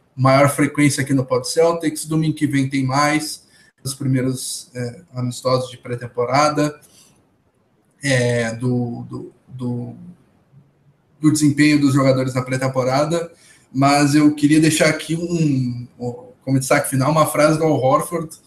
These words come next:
ah, explicando por que nos doi-, nos dois primeiros treinos abertos, ah,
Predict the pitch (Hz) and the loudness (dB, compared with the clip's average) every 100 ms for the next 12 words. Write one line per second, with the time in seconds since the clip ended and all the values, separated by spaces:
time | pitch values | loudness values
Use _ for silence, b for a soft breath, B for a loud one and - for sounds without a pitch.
0 | B B B B _ 127 127 120 131 - | B B B B _ 4 4 4 2 0
1 | 175 175 185 185 175 175 175 175 165 147 | 2 4 4 4 2 2 4 4 4 4
2 | 165 165 156 151 151 151 151 170 175 160 | 4 4 2 0 0 0 2 0 0 -2
3 | 165 170 151 156 156 147 143 131 139 160 | -2 -4 -4 -6 -2 0 0 0 0 0
4 | 170 175 170 - - - _ _ _ _ | 0 -2 -2 -6 -10 -14 _ _ _ _
5 | _ 135 135 131 131 127 127 123 123 123 | _ -2 2 4 4 2 0 -2 -6 -6
6 | 123 123 | -6 -10